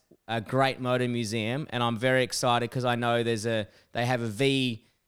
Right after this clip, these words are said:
a V W there, V what? Yeah, V W, uh, Falcon there. It's a white one, and I get to, get to go back and visit it. So I'm pretty excited about that, Nick.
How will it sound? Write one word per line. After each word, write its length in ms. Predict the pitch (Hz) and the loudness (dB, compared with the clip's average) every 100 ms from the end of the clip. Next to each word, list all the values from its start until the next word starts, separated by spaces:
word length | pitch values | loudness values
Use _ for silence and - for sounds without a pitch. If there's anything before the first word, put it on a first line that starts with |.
| _ - | _ -6
a 140 | 117 | -6
V 320 | 104 139 139 | 0 0 0
W 480 | 120 127 120 120 120 | 0 0 0 -2 -2
there, 240 | 107 95 95 | -2 -4 -6
V 200 | 123 120 | -8 -6
what? 260 | 123 107 | -6 -6
Yeah, 140 | 127 110 | -6 -6
V 180 | 131 131 | -4 -2
W, 720 | 123 120 117 117 117 110 104 | 0 0 -2 -2 -2 -4 -6
uh, 280 | 104 107 92 | -4 -2 -4
Falcon 500 | - 120 127 139 143 | -2 0 2 2 0
there. 200 | 151 220 | 2 0
It's 160 | 233 135 | -2 -2
a 40 | |
white 360 | 113 113 123 - | 0 2 2 2
one, 200 | 143 190 | -2 0
and 100 | 139 | 0
I 80 | 123 | 0
get 160 | 127 - | -2 -2
to, 380 | 127 113 95 - | 0 2 0 -4
get 120 | 143 - | -8 -2
to 60 | |
go 140 | 139 127 | 0 2
back 280 | 131 120 120 | 0 -2 -6
and 120 | 104 | -4
visit 300 | 117 110 98 | -4 -4 -6
it. 180 | 82 - | -10 -8
So 140 | 113 | -6
I'm 80 | 110 | -4
pretty 240 | 139 131 | -2 -2
excited 420 | 117 - 113 110 | -2 -2 0 0
about 240 | 104 107 90 | -2 -4 -2
that, 180 | 104 76 | -4 -4
Nick. 180 | 147 | -8